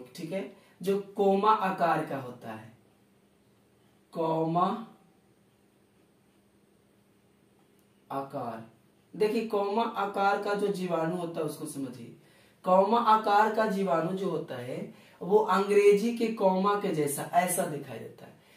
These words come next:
ये अंग्रेजी के कोमा के जैसा दिखाई देता है जो जीवाणु, यानी कौमा नुमा होता है, और वैसा जीवाणु जो कौमा नुमा होता है, उसे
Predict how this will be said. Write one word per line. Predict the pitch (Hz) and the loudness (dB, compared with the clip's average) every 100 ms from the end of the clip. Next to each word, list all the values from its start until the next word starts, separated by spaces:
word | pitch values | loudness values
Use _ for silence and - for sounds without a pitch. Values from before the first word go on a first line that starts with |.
| - | -8
ये | 185 | 2
अंग्रेजी | 190 190 196 202 220 | 2 4 2 0 -2
के | 220 | -4
कोमा | - 196 190 208 | 0 4 4 4
के | 208 202 | 2 0
जैसा | 185 180 190 190 - - - - | 0 -2 -2 -4 -4 -12 -16 -8
दिखाई | 165 170 175 185 | -4 -4 -2 0
देता | 196 190 180 | 0 0 0
है | 170 | -2
जो | 165 160 | -2 -4
जीवाणु, | 147 135 127 123 - - _ | -4 -6 -6 -10 -16 -20 _
यानी | - 180 202 | -6 -2 -2
कौमा | - 190 190 202 214 | 4 4 6 4 4
नुमा | 190 165 156 | 2 0 -2
होता | 139 131 123 | -4 -8 -12
है, | - - _ _ | -14 -18 _ _
और | - 175 | -4 2
वैसा | 185 190 190 208 220 | 4 6 4 2 2
जीवाणु | 190 202 196 190 190 | 2 2 4 4 2
जो | 185 165 175 185 - - _ | 0 0 -2 -4 -14 -20 _
कौमा | - 180 180 185 185 185 - - - - | 2 4 4 4 4 2 0 -8 -20 -8
नुमा | 151 165 175 175 185 | -4 -2 -2 0 0
होता | 190 - 127 143 135 | 0 -2 -4 -4 -2
है, | 135 143 127 - - - - - | -2 -2 -4 -8 -16 -20 -14 -2
उसे | 196 196 196 | 0 2 0